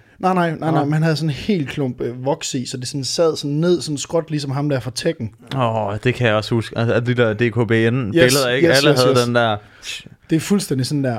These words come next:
Speaker 1: Og så kommer han så om, og så siger han så bare, du ved, så laver han det. Han er en lille Asian dude, ikke? Og problemet er jo, at vi, vi kender ikke hans familie,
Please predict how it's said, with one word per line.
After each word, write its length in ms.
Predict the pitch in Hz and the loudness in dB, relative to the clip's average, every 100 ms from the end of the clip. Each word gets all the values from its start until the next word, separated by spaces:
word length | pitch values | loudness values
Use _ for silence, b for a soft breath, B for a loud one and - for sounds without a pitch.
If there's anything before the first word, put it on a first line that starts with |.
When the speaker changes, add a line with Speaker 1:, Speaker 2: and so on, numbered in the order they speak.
| - | -4
Speaker 1:
Og 80 | 143 | -4
så 100 | 175 | -2
kommer 200 | 175 156 | 0 0
han 140 | 170 | 0
så 100 | - | -2
om, 280 | - 196 - - | -2 -2 -2 -6
og 80 | |
så 100 | - | -4
siger 200 | - 202 | -2 0
han 100 | 175 | 2
så 80 | 151 | 0
bare, 320 | 139 147 147 139 | 0 0 -2 -6
du 60 | 135 | -6
ved, 80 | 131 | -4
så 160 | - | -2
laver 260 | 131 120 127 | -2 0 -2
han 140 | 120 | -2
det. 80 | 110 | -6
Han 240 | 98 123 117 | -6 -6 -6
er 100 | 113 | -8
en 200 | - 131 | -8 -6
lille 380 | 135 147 156 147 | -2 2 2 2
Asian 460 | 139 135 - 101 101 | 0 0 -2 -6 -6
dude, 280 | 107 110 104 | -4 -4 -4
ikke? 120 | 101 | -6
Og 100 | 101 - b b b b b b b _ _ | -6 -10 b b b b b b b _ _
problemet 460 | 160 156 156 143 127 | -4 0 2 2 0
er 80 | 131 | 0
jo, 120 | 117 | -2
at 180 | 120 135 | -4 -2
vi, 80 | |
vi 160 | 147 147 | 0 0
kender 380 | 151 147 143 135 | 0 0 2 2
ikke 240 | 143 143 | 2 2
hans 300 | 117 127 - | 0 -2 -2
familie, 500 | - 127 151 123 104 | 0 2 2 0 -4